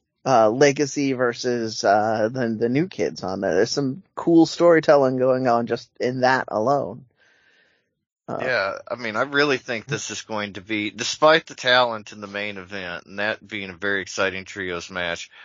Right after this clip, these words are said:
Speaker 2: I feel like this is gonna be the one that steals the show.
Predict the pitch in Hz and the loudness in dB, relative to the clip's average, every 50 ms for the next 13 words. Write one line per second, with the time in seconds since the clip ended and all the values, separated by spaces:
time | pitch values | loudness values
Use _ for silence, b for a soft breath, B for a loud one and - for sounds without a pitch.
0 | B B B - 113 - 135 127 117 110 110 - _ 117 113 107 - - 107 98 | B B B -4 -2 0 0 2 2 2 0 0 _ -6 -6 -4 -6 -8 -10 -12
1 | - 113 104 101 90 101 101 92 90 95 98 92 90 - - - - 104 101 98 | -10 -10 -10 -10 -8 -8 -10 -10 -8 -8 -8 -10 -8 -12 -12 -12 -10 -6 -6 -4
2 | 95 92 - - - - - - - 90 82 78 73 69 69 71 | -4 -6 -8 -10 -12 -10 -10 -6 -4 -2 -2 -2 -2 -4 -6 -10